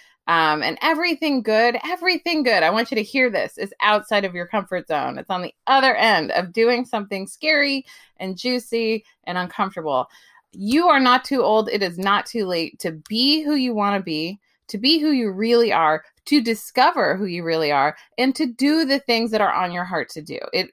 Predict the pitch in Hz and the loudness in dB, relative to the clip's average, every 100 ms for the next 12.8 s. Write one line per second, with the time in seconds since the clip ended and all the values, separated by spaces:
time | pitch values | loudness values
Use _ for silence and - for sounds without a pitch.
0 | _ 202 240 254 240 139 190 170 - 175 | _ -8 0 2 4 2 -2 -4 -8 -4
1 | 151 160 - - _ - 180 - 214 233 | 0 0 0 -10 _ -18 -12 -4 0 4
2 | 254 - 240 208 196 175 160 175 131 - | 2 2 2 2 0 -6 -6 -2 -4 -4
3 | _ _ _ _ - 254 - 269 294 294 | _ _ _ _ -4 0 2 2 2 0
4 | 294 277 247 - 190 208 - 233 233 226 | 2 4 2 0 -4 -2 0 2 2 0
5 | 233 208 185 196 208 175 170 214 208 226 | -2 0 0 0 -2 -2 0 -2 0 0
6 | 226 202 175 139 175 156 - 151 185 127 | 0 0 0 0 -2 -6 -2 -2 -2 -4
7 | 127 _ _ - 165 185 208 165 143 151 | -8 _ _ -8 -2 -2 0 0 -2 -4
8 | - 160 143 - 165 151 160 175 - 151 | -10 -8 -8 -6 -6 -4 -2 -4 -2 -2
9 | 127 131 - _ _ - 160 156 147 143 | -2 -2 -8 _ _ -4 0 0 0 -4
10 | - 156 151 139 - 175 170 165 160 147 | -2 -2 0 -2 -4 -12 -10 -4 0 0
11 | 139 160 170 170 147 139 - 147 127 - | -2 -4 -2 2 2 0 -4 -6 -8 -10
12 | 156 - 120 - 180 - 110 | -10 -6 -4 0 -2 -4 -16